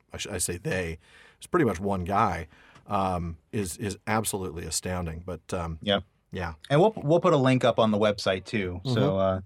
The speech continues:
Speaker 2: so those of you listening to this later can,
Speaker 1: Yeah,
Speaker 2: uh,
Speaker 1: and on
Speaker 2: find
Speaker 1: the
Speaker 2: it.
Speaker 1: Facebook page too.
Speaker 2: Yep. Yep.
Speaker 1: Uh, okay. Well, now that we have that little thing out of the way, let's go ahead and get into the discussion itself. Um, I'm gonna start by, well, reading the,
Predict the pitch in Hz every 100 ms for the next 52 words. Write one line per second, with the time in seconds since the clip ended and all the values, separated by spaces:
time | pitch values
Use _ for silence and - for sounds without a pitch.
0 | - 117 113 113 110 113 110 107 107 101
1 | 101 95 101 92 92 98 113 90 92 -
2 | 117 113 110 190 101 92 101 80 92 82
3 | - 85 - _ _ 98 90 _ - _
4 | - 160 151 - - - - - - -
5 | 113 113 113 135 156 220 - - 120 113
6 | 135 170 160 139 135 127 135 135 123 -
7 | 127 120 117 117 127 127 - 127 120 120
8 | 120 127 127 101 98 - 123 - 104 92
9 | - 135 104 - - - 104 98 98 101
10 | 123 135 107 - 113 170 - 92 90 92
11 | 98 92 _ _ - 139 117 92 98 110
12 | 107 104 104